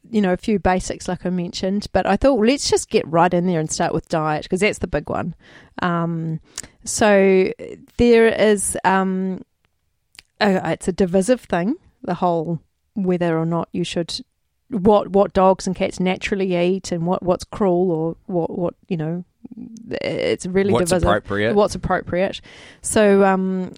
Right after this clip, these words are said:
Speaker 1: acclaimed author Esther Wolfson has, and she actually, she's written a book, uh, that, an excerpt of which became the most shared and most read Guardian long read ever.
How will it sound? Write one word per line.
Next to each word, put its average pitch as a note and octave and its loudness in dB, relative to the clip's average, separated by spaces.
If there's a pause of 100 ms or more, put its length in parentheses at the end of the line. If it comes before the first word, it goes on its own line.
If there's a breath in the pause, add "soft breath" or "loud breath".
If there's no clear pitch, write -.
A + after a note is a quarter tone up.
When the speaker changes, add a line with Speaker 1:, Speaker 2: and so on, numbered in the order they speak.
Speaker 1:
acclaimed A3+ 2
author G3+ 0
Esther F#3 -2
Wolfson G3 -4 (220)
has, F3 -2
and G3 0
she C4+ 2
actually, A#3 -2
she's G#3 -4
written A3 0
a G#3 2
book, F3 -2 (140)
uh, E3+ -2
that, E3+ -4 (460 soft breath)
an F#3 -2
excerpt G#3+ -2
of E3 -6
which - -4 (140)
became F#3 -4
the F#3 0
most F#3+ 0
shared F#3 -2
and F3 -4
most E3+ -4
read F3+ -6
Guardian F3 -4
long F3 -4
read E3+ -6
ever. D#3 -2